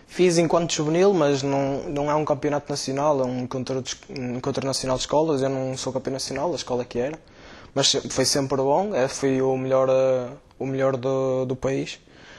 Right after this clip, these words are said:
Mas enquanto cadete e enquanto júnior, foi sempre um resultado que quis fazer e nunca consegui. Eh, fiz sempre bons resultados,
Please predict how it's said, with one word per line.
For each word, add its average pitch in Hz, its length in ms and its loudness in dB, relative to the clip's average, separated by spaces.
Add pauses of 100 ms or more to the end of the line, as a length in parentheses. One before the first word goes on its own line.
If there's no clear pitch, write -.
(160)
Mas 147 300 6
enquanto 156 380 2
cadete 156 360 2
e 156 40 -2
enquanto 151 280 0
júnior, 175 360 -2
foi - 260 -4
sempre 143 300 -2
um 147 80 4
resultado 143 460 2
que - 140 -6
quis 139 60 -2
fazer 147 560 0 (1080)
e 143 100 6
nunca 151 300 4
consegui. 175 580 0 (180)
Eh, 143 540 4
fiz - 260 2
sempre 160 380 4 (720)
bons 139 200 2
resultados, 143 680 2